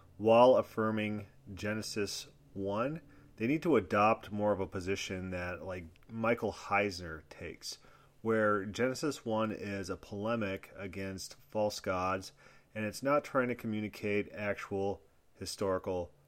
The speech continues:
truths. That's, that's the only way you're gonna jive Genesis one with whatever scientific theory you wanna bring to the text. Genesis one eleven. And God said, "Let the earth sprout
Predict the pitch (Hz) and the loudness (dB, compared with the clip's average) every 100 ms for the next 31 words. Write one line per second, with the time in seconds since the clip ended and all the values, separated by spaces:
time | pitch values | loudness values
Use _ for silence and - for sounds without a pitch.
0 | _ - - 85 - - - 135 - - | _ -16 -12 -10 -12 -8 0 0 0 -8
1 | 151 180 175 170 131 131 113 104 95 82 | -2 0 0 2 4 6 4 2 -2 0
2 | 101 101 101 95 - - - 101 95 - | 2 4 4 0 -8 -18 -8 -6 -6 -6
3 | 98 - 95 95 95 95 87 - _ _ | -8 -8 -8 -4 -2 -4 -8 -14 _ _
4 | - _ - 101 107 110 107 - 95 98 | -20 _ -12 -4 2 2 0 -6 -4 0
5 | 98 95 95 95 95 - 98 87 90 92 | 0 0 0 0 -2 -4 -6 -6 -10 -12
6 | - 101 92 92 90 90 90 90 85 87 | -10 -6 -4 -4 -6 -6 -6 -6 -6 -6
7 | 87 87 - 95 87 87 87 87 85 - | -6 -10 -12 -10 -8 -8 -10 -12 -12 -10
8 | 90 - - - - _ _ - _ _ | -12 -12 -14 -14 -18 _ _ -20 _ _
9 | _ - - _ _ _ _ - 123 110 | _ -20 -20 _ _ _ _ -6 0 0
10 | 104 113 98 - 92 92 95 90 104 92 | 0 -2 -4 -6 -6 -4 -4 -6 -10 -6
11 | 90 82 90 80 - 120 110 156 170 - | -6 -6 -10 -14 -12 -4 4 4 4 4
12 | 139 127 123 156 - 143 156 - - 147 | 4 4 0 0 2 2 2 -2 0 4
13 | 156 | 4